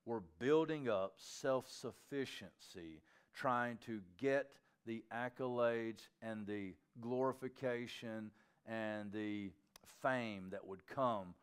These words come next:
from being great among men. This makes me think of a couple of different texts. The, so when I read of this widow giving all that she had,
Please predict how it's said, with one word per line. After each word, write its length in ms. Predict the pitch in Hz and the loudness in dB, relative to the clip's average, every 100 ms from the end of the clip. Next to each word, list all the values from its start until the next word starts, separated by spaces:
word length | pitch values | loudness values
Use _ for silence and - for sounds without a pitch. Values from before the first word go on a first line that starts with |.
| _ | _
from 220 | - 98 90 | -10 -8 -2
being 340 | 117 110 98 98 | 0 0 -4 -4
great 440 | 107 117 104 - 98 | 2 2 2 -4 -10
among 420 | 104 95 92 90 | -8 -6 -8 -8
men. 240 | 95 85 78 _ - - - | -8 -10 -14 _ -20 -20 -2
This 240 | 151 170 175 | 4 4 4
makes 300 | 180 185 165 | 2 2 0
me 100 | 147 | -4
think 280 | 156 151 | -2 -2
of 100 | 127 | -2
a 60 | 117 | -2
couple 380 | - 147 131 120 | 2 2 2 0
of 80 | 110 | -2
different 380 | 120 - 95 - | -2 -4 -14 -4
texts. 380 | 127 101 87 - _ - - _ - 120 | 0 0 -2 -14 _ -20 -20 _ -8 2
The, 240 | 156 147 151 131 | 4 4 0 -10
so 240 | - 185 156 | 0 6 8
when 140 | 143 | 8
I 140 | 139 135 127 | 6 6 4
read 240 | 131 202 | 2 4
of 140 | 214 143 | 4 2
this 380 | 143 127 - - _ _ _ - | 2 2 -4 -16 _ _ _ -12
widow 720 | 127 135 151 127 110 104 104 95 | 0 8 8 8 6 4 -2 0
giving 500 | 143 165 143 123 117 - | 2 2 2 -2 -2 6
all 280 | 139 147 | 8 8
that 160 | 143 113 | 4 0
she 220 | - 131 | -4 -4
had, 600 | 113 123 120 92 80 85 | -2 0 2 2 0 -8